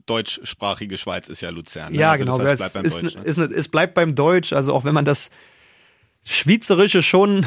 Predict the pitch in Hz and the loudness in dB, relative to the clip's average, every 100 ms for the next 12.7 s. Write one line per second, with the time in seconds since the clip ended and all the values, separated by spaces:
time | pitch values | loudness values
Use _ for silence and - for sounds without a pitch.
0 | - - 160 156 156 156 156 151 - - | -4 -2 2 4 2 2 0 -2 -6 -12
1 | - 123 123 - - 190 170 - 170 180 | -8 -4 -2 -4 0 2 2 2 4 4
2 | - 143 180 190 - 160 175 - 160 143 | 2 2 2 2 0 2 2 2 0 2
3 | 143 143 139 - 151 151 139 - - 131 | 0 0 -2 0 0 2 0 -2 -4 -4
4 | - - - - 160 - - 160 156 143 | -4 -6 -8 -4 -2 -2 -4 -2 0 2
5 | 135 123 120 135 160 165 139 131 131 131 | 2 2 2 2 2 -2 -2 -4 -4 -6
6 | 131 - _ _ - 143 131 135 - 151 | -8 -14 _ _ -4 0 4 2 2 4
7 | 156 160 143 151 160 147 - 131 139 156 | 4 4 2 2 2 0 0 -4 -2 -4
8 | - 151 143 139 131 127 113 - 131 131 | -2 -2 -2 -2 0 -2 -4 -8 -4 -4
9 | 101 - - - - 156 180 175 175 170 | -6 -12 -20 -20 -6 -2 0 2 2 0
10 | 180 180 151 175 - 165 - 180 170 147 | 0 2 2 0 2 2 2 2 2 2
11 | 160 160 151 151 156 156 156 - 151 143 | -2 0 0 2 2 2 0 0 0 2
12 | 170 - - 156 151 175 170 | 0 -2 -2 -2 0 -2 -2